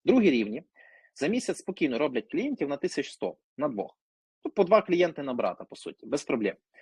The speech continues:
Вони за цю роботу заробляють собі двадцять чотири відсотки. Це їхній кар'єрний множник,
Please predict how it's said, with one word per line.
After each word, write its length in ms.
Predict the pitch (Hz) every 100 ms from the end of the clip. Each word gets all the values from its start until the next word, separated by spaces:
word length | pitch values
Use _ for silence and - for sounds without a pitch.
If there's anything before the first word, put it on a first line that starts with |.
| - _ _ _ _ -
Вони 480 | 214 233 147 160 196
за 140 | 139
цю 160 | - 254
роботу 340 | 139 247 -
заробляють 500 | 147 139 135 208 220
собі 260 | - 151 196
двадцять 320 | 160 175 151
чотири 320 | - 165 151
відсотки. 440 | 131 - 90 - _ _
Це 120 | -
їхній 260 | 180 - 147
кар'єрний 460 | 135 139 160 147
множник, 400 | 135 113 95 -